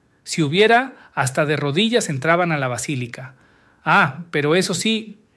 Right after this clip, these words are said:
¿quieren saber quién pagó la nueva pintura de la iglesia y la base de la corona de la Virgen? No fueron esos politiquillos campañeros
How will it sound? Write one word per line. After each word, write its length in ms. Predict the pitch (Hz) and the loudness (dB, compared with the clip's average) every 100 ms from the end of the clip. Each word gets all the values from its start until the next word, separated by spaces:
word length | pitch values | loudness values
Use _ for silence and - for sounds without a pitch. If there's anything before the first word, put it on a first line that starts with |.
| _ _ - | _ _ 0
¿quieren 240 | 208 220 | 2 2
saber 320 | 180 175 180 | 2 0 -2
quién 260 | 185 196 190 | 0 0 2
pagó 240 | 175 160 | 0 2
la 140 | 180 156 | 2 2
nueva 260 | 165 170 | 0 -2
pintura 460 | 165 127 135 170 147 | -2 -4 -2 0 0
de 80 | 131 | -2
la 80 | |
iglesia 640 | 131 156 180 170 135 120 131 - | -4 -2 -2 -2 -6 -10 -12 -4
y 100 | 147 | 0
la 160 | 135 | 2
base 380 | 131 147 131 156 | 2 0 -2 -6
de 80 | 135 | -4
la 160 | 123 | -6
corona 400 | 131 127 139 139 | -6 -6 -4 -4
de 80 | 131 | -6
la 100 | 120 | -8
Virgen? 520 | 120 156 - 190 208 _ _ _ _ _ - | -6 -8 -8 -14 -14 _ _ _ _ _ -4
No 240 | 151 185 | 0 2
fueron 360 | 175 190 190 185 | 4 4 4 2
esos 220 | 180 180 | -2 -6
politiquillos 760 | - 139 131 135 143 160 160 | -6 -6 -6 -8 -6 -4 -4
campañeros 800 | - 135 131 127 156 160 131 - | -2 -4 -4 -2 0 0 -2 -10